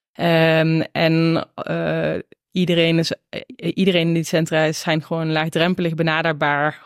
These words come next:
Ofwel omdat je ze kent vanuit de opleiding, ofwel via Silo, via de e-mail of gewoon via de websites van deze vier centra.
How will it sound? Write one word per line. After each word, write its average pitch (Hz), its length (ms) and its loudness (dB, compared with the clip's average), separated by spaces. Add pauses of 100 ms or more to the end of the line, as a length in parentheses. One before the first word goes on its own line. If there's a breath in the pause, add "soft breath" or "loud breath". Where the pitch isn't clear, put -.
(100)
Ofwel 160 880 0
omdat 170 380 -2
je 170 60 -4
ze 160 180 -6
kent 185 560 0
vanuit 180 360 0
de 160 60 -2
opleiding, 160 720 0
ofwel 175 320 0
via 165 240 -2
Silo, 160 640 0
via 160 220 0
de 160 80 -6
e-mail 165 500 2
of 165 140 -2
gewoon 165 540 0
via 165 220 0
de 160 60 -2
websites 151 580 0
van 156 120 -4
deze 147 260 -2
vier 160 180 -2
centra. 156 540 -2